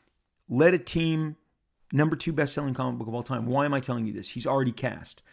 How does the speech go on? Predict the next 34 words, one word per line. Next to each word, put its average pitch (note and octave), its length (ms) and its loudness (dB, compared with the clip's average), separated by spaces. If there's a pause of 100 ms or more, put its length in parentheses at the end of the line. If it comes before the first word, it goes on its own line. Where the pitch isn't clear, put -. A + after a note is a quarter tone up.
So - 140 -8
we're C3+ 80 0
not D#3 180 2
looking E3 220 -6
to C3+ 80 -2
recast A2+ 420 -4
Josh G#2 240 -8
Brolin. G2+ 300 -10
I'm D3 160 -4
certainly - 360 -6
not. G2 200 -8
I C3 60 -6
mean, B2+ 160 -2
Cable. A#2 360 -4
We're, B2+ 320 -6
I B2+ 100 -2
love C#3 200 2
Josh G#2 260 -4
Brolin. G2+ 300 -10 (400)
I C3+ 160 -2
know, C#3 400 2 (340)
speaking C#3+ 520 -4
of, B2+ 180 -2 (500)
and B2 120 -2
we'll B2+ 240 -4
harken C3+ 280 -6
back C3 220 0
to B2+ 80 -6
this B2 320 -4 (400)
in, B2 160 -2
in A#2 140 -4
terms B2 240 -2
of A2 100 -6
the G#2+ 220 -4